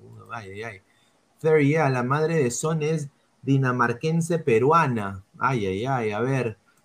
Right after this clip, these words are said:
Tenyayo, qué rico mi papi Sone, fijo por ser blanco es chipi, pero igual le beso todo. Ay, ay, ay, increíble.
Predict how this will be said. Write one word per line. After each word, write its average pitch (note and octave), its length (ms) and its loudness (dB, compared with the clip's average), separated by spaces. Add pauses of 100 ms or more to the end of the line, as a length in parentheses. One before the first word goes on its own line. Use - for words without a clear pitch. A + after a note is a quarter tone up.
(100)
Tenyayo, B2 720 0
qué D3+ 120 0
rico D3 320 -2
mi B2 120 -4
papi C#3 300 -4
Sone, C#3+ 340 -4
fijo D3+ 320 -4
por A#2+ 140 -8
ser C#3 180 -2
blanco C#3+ 380 2
es C#3 140 -2
chipi, D#3+ 400 -4
pero A#2+ 200 -4
igual C3+ 340 0
le B2 100 0
beso C#3 300 -2
todo. C#3 380 0
Ay, A#2+ 400 2
ay, G2 220 -4
ay, A2 260 -6
increíble. G2+ 800 -6